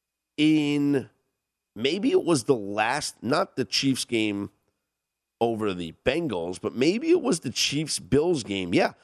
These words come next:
Patrick Mahomes was the leading rusher. And Josh Allen was the leading rusher for the Bills. But he always is the leading rusher. You know what I'm saying? Like, so it, we have seen games where it's not the starting running backs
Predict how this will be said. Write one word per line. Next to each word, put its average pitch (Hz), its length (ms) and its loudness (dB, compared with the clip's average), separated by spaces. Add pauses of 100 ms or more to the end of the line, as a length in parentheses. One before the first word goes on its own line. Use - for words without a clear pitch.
(140)
Patrick - 360 -4
Mahomes 156 400 -2
was 117 120 -2
the 139 80 -2
leading 160 280 2
rusher. - 360 0 (720)
And 117 140 -2
Josh 165 300 0
Allen 151 320 0
was 95 120 -4
the 101 80 -4
leading 104 280 -2
rusher 117 320 -2
for 139 120 -2
the 151 80 4
Bills. - 420 -2 (460)
But 104 200 -2 (300)
he 107 140 -2
always 78 240 -4
is 71 120 -10
the 76 80 -14
leading 69 220 -8
rusher. - 280 -12 (500)
You 139 100 2
know 156 60 4
what 160 40 2
I'm 147 40 -4
saying? 160 240 2
Like, 135 200 -4
so 147 240 0 (100)
it, 170 180 0 (340)
we 139 240 0
have - 300 -2 (100)
seen 202 480 -2
games 123 520 0
where 107 460 0 (300)
it's 131 240 0
not 113 500 -2
the 123 120 -2
starting 151 760 0
running 139 280 0
backs 90 480 -4